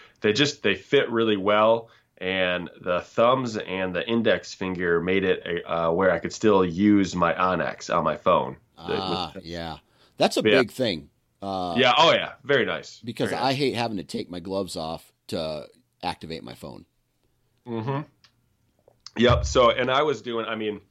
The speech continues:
Speaker 1: I was raking trees every day. I was grabbing big sticks, and, you know, half the time they're wet and stuff like that. And, uh, it's just a great protection layer for your hands, uh, when you're just, you know, ripping on branches and, and, and hitting trees and breaking branches and stuff like that. So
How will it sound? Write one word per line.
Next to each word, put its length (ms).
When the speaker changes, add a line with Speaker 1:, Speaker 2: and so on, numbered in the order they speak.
Speaker 1:
I 60
was 200
raking 320
trees 380
every 220
day. 280
I 120
was 140
grabbing 300
big 260
sticks, 460
and, 100
you 80
know, 100
half 220
the 60
time 260
they're 100
wet 240
and 100
stuff 260
like 160
that. 420
And, 300
uh, 240
it's 140
just 160
a 80
great 320
protection 500
layer 240
for 140
your 180
hands, 540
uh, 380
when 140
you're 120
just, 260
you 80
know, 160
ripping 340
on 160
branches 540
and, 320
and, 260
and 120
hitting 280
trees 420
and 140
breaking 320
branches 340
and 100
stuff 240
like 180
that. 200
So 240